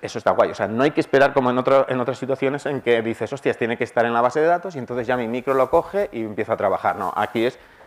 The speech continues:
se está moviendo. O sea, imaginaros el río de información y tú, y tú ya estás ahí trabajando con ella. O sea, te adelantas. Estamos hablando de mejorar tiempos. Nos viene súper bien. El problema que hablábamos antes de nuestro monolito gigantesco.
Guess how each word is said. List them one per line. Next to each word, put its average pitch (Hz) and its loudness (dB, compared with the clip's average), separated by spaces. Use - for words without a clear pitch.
se - -8
está 120 2
moviendo. 120 0
O 98 -8
sea, 107 0
imaginaros 110 -4
el 95 -2
río 120 0
de 151 2
información 151 -2
y 117 -8
tú, 113 -12
y 131 -10
tú 127 -6
ya 117 -4
estás 127 -2
ahí 113 -2
trabajando 95 -6
con 87 -12
ella. 80 -8
O - -10
sea, 101 -8
te 107 0
adelantas. 107 0
Estamos 104 -2
hablando 117 -2
de 120 -2
mejorar 107 -6
tiempos. 131 -8
Nos 107 -12
viene 95 -8
súper 92 -8
bien. 85 -10
El 135 6
problema 135 6
que 139 4
hablábamos 139 6
antes 156 2
de 135 4
nuestro 113 0
monolito 107 0
gigantesco. 110 0